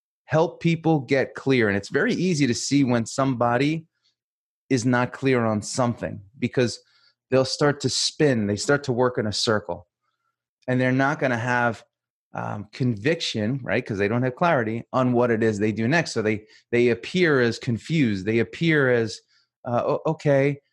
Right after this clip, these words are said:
uh, there's no alpha spirit in them. So today I encourage you to help other people get clear. And in doing that, your life's gonna be a lot easier. So again, whether you're in sales, whether you're in management,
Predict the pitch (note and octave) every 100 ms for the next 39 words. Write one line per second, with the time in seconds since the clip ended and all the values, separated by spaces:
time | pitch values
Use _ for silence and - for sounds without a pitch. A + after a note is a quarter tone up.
0 | _ _ _ - B2 A#2 A2 D2 - C3+
1 | B2+ D3+ D3 G#2+ C#3+ C#3 - A2+ - -
2 | - - D3 C3 A#2 - B2+ A#2 G2+ F2
3 | F2+ _ _ _ _ _ _ _ _ _
4 | - - - C3+ D#3+ F3 C#3+ - C#3+ C3+
5 | A#2 A2 G2+ C#3+ D3 - - - - -
6 | C3 B2+ B2 A#2+ - A#2+ A2+ A#2 G#2 G#2+
7 | - - A#2+ C#3 E3 A#2 A2+ G#2+ F#2+ G3+
8 | G#3+ A2 F2+ F#2 _ _ _ _ _ _
9 | _ _ _ _ _ _ _ _ _ -
10 | D3+ C3 A#2 C3 A#2 G#2 F#2+ A2+ B2+ B2
11 | G2+ F#2+ E2+ E2 _ _ _ - B2 A#2
12 | G#2+ _ _ C#3 C3 C3 C3 A#2+ A2+ G2
13 | - D3 C#3+ C3+ A2 A#2 A2 G#2+ F#2+ G#2+
14 | C3+ D3 C3+ B2 C3 A#2+